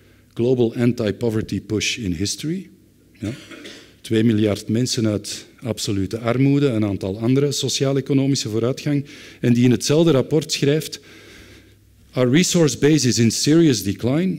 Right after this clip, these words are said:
hè, continuing losses of forest species and fish stocks, climate change." En met andere woorden, de boodschap was, "Hier gaan we het wat beter moeten doen."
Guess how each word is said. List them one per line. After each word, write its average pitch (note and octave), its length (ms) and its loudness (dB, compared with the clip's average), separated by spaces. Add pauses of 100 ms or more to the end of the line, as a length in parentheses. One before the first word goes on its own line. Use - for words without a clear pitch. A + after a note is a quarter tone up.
hè, - 200 -10
continuing C#3+ 840 4
losses A#2+ 540 -2
of G#2 140 -2
forest D3 460 0
species C#3+ 520 -2
and F#2+ 160 2
fish - 260 -2
stocks, - 460 -4
climate D3 440 2
change." D3 480 0 (760)
En A#2 180 2
met A#2 100 4
andere B2 220 4
woorden, D3+ 260 4
de A#2 80 0
boodschap C3 440 -2
was, C3+ 180 -2
"Hier C3 180 0
gaan C#3 220 2
we C3 60 2
het B2+ 100 -2
wat G#2+ 300 -2
beter A#2 380 2
moeten G2 260 -2
doen." D#2+ 300 -6